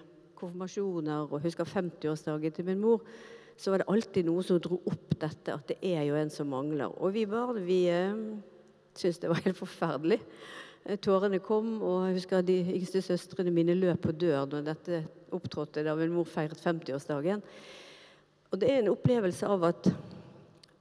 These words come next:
tapet lå der, sorgen lå der som en del av vår familiehistorie. Og samtidig så var ikke min barndom fylt av sorg, for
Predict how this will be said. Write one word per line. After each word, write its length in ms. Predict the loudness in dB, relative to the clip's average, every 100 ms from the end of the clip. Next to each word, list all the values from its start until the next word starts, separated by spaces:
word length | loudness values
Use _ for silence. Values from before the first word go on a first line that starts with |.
| -6
tapet 540 | -4 -2 -4 -4 -2 0
lå 180 | 2 0
der, 160 | 0 -4
sorgen 500 | -4 -4 -4 -2 0
lå 120 | 0 0
der 140 | 0 -4
som 220 | -6 -6
en 100 | -4
del 260 | -2 -2 -2
av 100 | -2
vår 120 | -4
familiehistorie. 1000 | -4 -2 0 0 -2 -4 -6 -8 -6 -8 -10
Og 60 | -14
samtidig 840 | -8 -8 -8 -8 -8 -2 -4 -4 -12
så 280 | -14 -8 -8 -8 -16 -20 -20 -20 -20 -20 -20 _ -20 -10
var 220 | -6 -6
ikke 200 | -4 0
min 180 | 0 2
barndom 460 | 2 2 0 -4
fylt 480 | -8 -8 -6 -6 -8
av 100 | -10
sorg, 540 | -6 -2 -2 -2 -8 -16 -20 -20 _
for 320 | -6 -4 -4